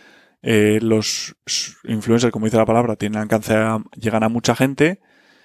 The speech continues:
y se puede llegar a mucha gente con un mensaje bueno y con un mensaje malo, malo. Entonces, sí y no. Si el mensaje ha sido malo,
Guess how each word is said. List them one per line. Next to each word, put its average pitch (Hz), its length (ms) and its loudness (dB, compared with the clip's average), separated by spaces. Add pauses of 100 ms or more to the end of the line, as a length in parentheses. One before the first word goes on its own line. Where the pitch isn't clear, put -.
(140)
y - 100 -10
se 107 120 0
puede 113 200 4
llegar 117 180 4
a 117 40 4
mucha 117 240 -2
gente 131 240 -2
con 107 120 -8
un 110 100 -4
mensaje 113 340 0
bueno 113 260 0
y 120 40 -6
con 120 100 -6
un 104 80 -8
mensaje 101 400 -8
malo, 101 320 -12 (140)
malo. 104 400 -2 (400)
Entonces, 110 680 0 (1000)
sí - 380 0
y 117 100 -6
no. 104 240 -6 (140)
Si - 180 -8
el 104 80 -4
mensaje 104 420 -2
ha 117 40 4
sido 120 260 2
malo, 143 500 0